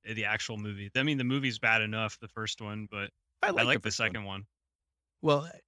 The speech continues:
Speaker 2: here, I, I didn't think it was as bad as what the picture showed when they first did the concept.
Speaker 1: <laughs>
Speaker 2: I, I thought it, I think the human teeth were creepy as all hell, but I think they could have gone a lot worse with it. But yeah, I thought it,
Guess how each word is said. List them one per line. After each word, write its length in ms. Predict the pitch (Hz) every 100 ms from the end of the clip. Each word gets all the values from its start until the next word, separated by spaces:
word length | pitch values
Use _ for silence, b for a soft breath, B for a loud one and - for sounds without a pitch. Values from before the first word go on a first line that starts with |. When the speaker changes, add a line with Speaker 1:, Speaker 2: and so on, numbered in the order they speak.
| _ -
Speaker 2:
here, 220 | 131 233 - -
I, 500 | 185 247 262 247 185 _ _ _ -
I 120 | 262
didn't 200 | 311 247
think 160 | 240 226
it 20 |
was 160 | 180
as 220 | 160 127 - -
bad 320 | 120 135 151
as 120 | 123
what 140 | 120 -
the 80 |
picture 440 | 95 135 117 107 95
showed 400 | - 95 92 98
when 260 | 110 110 - 123
they 100 | 113
first 400 | - 143 139 - -
did 140 | 123
the 80 | 110
concept. 600 | - 117 101 - 87 - - _ _
Speaker 1:
<laughs> 280 | _ - -
Speaker 2:
I, 160 | 113 107 _ _ 131
I 100 | 139
thought 160 | 156 151
it, 80 | - -
I 80 | 220
think 200 | 226 214 _ _ _ _ - -
the 60 |
human 260 | 139 285 156
teeth 280 | - 170 -
were 120 | 107
creepy 400 | - - 151 117
as 120 | 104
all 140 | 113 92
hell, 300 | 131 113 92 _ _ _ _
but 160 | 131 123 131 -
I 100 | 151
think 180 | 175 196
they 100 | 175
could 160 | - 185
have 80 | 151
gone 160 | 156
a 60 | 123
lot 220 | 127 120
worse 340 | 110 113 110
with 200 | 104 92
it. 100 | 95 -
But 200 | 107 101 - -
yeah, 140 | - 269
I 80 |
thought 180 | 269
it, 80 | 180